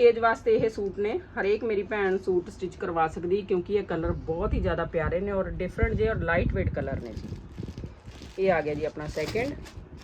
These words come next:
ਫਟਾਫਟ ਸਕਰੀਨਸ਼ਾਟ ਲੈ ਕੇ WhatsApp 'ਤੇ ਮੈਸੇਜ ਕਰਕੇ ਤੁਸੀਂ ਮੈਨੂੰ ਆਪਣਾ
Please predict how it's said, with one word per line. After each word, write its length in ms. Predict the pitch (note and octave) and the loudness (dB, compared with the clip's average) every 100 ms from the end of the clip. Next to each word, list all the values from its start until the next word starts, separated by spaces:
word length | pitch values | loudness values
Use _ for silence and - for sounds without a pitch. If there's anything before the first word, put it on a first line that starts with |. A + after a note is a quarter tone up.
| - G#3 | -12 -6
ਫਟਾਫਟ 340 | F#3 F#3+ F#3+ | -4 -2 -4
ਸਕਰੀਨਸ਼ਾਟ 540 | - F#3 F#3+ F#3 G3+ | -4 0 0 2 0
ਲੈ 140 | F#3+ F3 | 0 -2
ਕੇ 120 | F#3+ | -2
WhatsApp 360 | F3 E3+ G3+ G3 | -4 -4 -6 -2
'ਤੇ 80 | |
ਮੈਸੇਜ 360 | G3 E3+ F3 D#3+ | 0 0 -2 -8
ਕਰਕੇ 240 | E3+ D3+ - | -8 -10 -8
ਤੁਸੀਂ 240 | - E3+ | -8 -4
ਮੈਨੂੰ 140 | E3 | -4
ਆਪਣਾ 260 | D3 D3+ - | -4 -8 -8